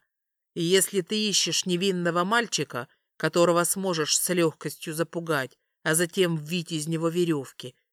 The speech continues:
то прости, тебе придётся подыскать другого кандидата". Глаза Ламии округлились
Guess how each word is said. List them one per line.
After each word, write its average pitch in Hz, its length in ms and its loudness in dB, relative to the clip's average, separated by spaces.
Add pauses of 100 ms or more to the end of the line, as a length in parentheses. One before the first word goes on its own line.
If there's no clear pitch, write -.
то 196 160 2
прости, 143 680 -2 (320)
тебе 190 300 4
придётся 180 540 0
подыскать 170 560 0
другого 160 440 0
кандидата". 156 800 -4 (920)
Глаза 226 380 4
Ламии 240 560 2
округлились 202 840 0